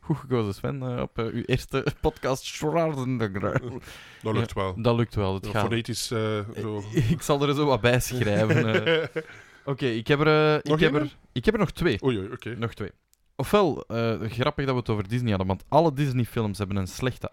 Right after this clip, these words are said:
Speaker 1: afloop. Of ze worden allemaal ingesproken door Al Pacino.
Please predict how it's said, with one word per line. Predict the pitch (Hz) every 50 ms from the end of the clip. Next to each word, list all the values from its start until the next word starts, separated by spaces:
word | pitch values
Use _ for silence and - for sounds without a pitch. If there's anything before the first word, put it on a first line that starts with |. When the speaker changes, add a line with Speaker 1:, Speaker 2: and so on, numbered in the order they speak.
| _
Speaker 1:
afloop. | - 143 - - - 175 202 302 - - - - _ _ _ _ _ _ _ - - - - - _ _ _ _
Of | - 180 214 294 - - - - - _ _ _ _ _ _ _ _
ze | - -
worden | 113 113 113 - _ _
allemaal | - 147 151 170 175 160 151 151 147
ingesproken | 147 143 135 127 - - 123 123 113 123 110
door | 113 -
Al | 104 101
Pacino. | - - - - - 90 87 -